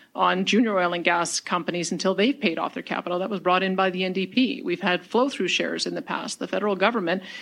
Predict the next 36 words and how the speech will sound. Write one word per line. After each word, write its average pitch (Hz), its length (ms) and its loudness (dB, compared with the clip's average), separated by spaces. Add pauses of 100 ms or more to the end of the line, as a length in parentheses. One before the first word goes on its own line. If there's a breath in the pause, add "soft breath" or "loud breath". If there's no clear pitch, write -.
(120 loud breath)
came 190 180 0
through 196 160 0
with 196 120 2
a 208 40 4
billion 208 400 4
dollars - 480 -4
to 185 140 -2
do 175 120 -4
site 170 280 -4
reclamation. 175 760 -4 (360 loud breath)
And 208 160 2
so 202 320 2
if - 220 -2
we 254 120 4
need 294 200 4
to 240 80 0
have 208 280 0
some 220 140 0
targeted 202 560 -2
approaches - 640 -2
to - 140 -6
deal 220 320 0
with 185 180 0
the 190 240 -8
absolute 233 580 0
worst 214 360 0
wells 185 580 0
in 185 140 -2
Alberta, 180 580 -2 (420 loud breath)
and 202 120 2
there 226 100 4
are 247 80 4
a 254 60 2
lot 226 200 0
of 381 120 -6
them, - 240 -2